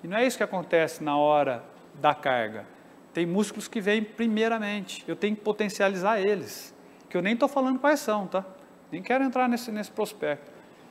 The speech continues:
Então, pra isso eu preciso ter meio estável, porque eu preciso acelerar, eu preciso saltar mesmo.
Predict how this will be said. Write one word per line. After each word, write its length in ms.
Então, 240
pra 200
isso 200
eu 40
preciso 260
ter 580
meio 280
estável, 640
porque 140
eu 40
preciso 180
acelerar, 460
eu 40
preciso 220
saltar 460
mesmo. 280